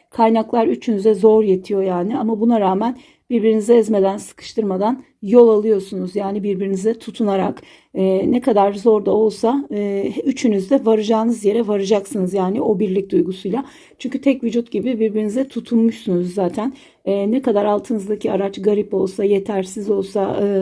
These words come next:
dengesiz olsa bile, e, siz birbirinizden denge alarak bir şekilde, e, hani yoldaşlığınız sağlam olduğu için, yol bozuk bile olsa, araç bozuk bile olsa yoldaşlığınız sağlam olduğu için üç kişi beraber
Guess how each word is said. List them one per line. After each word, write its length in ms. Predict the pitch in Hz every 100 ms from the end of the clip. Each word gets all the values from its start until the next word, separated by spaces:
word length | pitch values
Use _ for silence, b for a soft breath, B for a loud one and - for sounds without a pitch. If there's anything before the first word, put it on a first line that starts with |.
| 190 190 180
dengesiz 560 | 214 196 196 190 202 -
olsa 400 | 214 202 233 185
bile, 220 | 208 277 B B - -
e, 140 | 208
siz 300 | 190 262 220
birbirinizden 600 | 233 220 226 214 220 220
denge 300 | 214 226 208
alarak 440 | - 233 214 233 214
bir 60 |
şekilde, 480 | - 208 196 202 262 262 B B -
e, 220 | 208 208
hani 240 | 208 220
yoldaşlığınız 800 | 214 214 233 233 269 254 277 311
sağlam 440 | - 226 190 185
olduğu 280 | 180 175 185
için, 320 | 185 - 185 202
yol 280 | 247 254
bozuk 320 | 240 233 277 240
bile 160 | 190
olsa, 280 | 190 180 190
araç 340 | 208 226 -
bozuk 320 | 233 220 269 226
bile 140 | 196
olsa 340 | 185 185 277 320 B B
yoldaşlığınız 720 | 226 220 214 233 - 240 254 277
sağlam 420 | - 196 185 190
olduğu 240 | 180 190
için 220 | 196 -
üç 240 | 285 285 -
kişi 260 | 185 214
beraber 420 | 214 208 190 226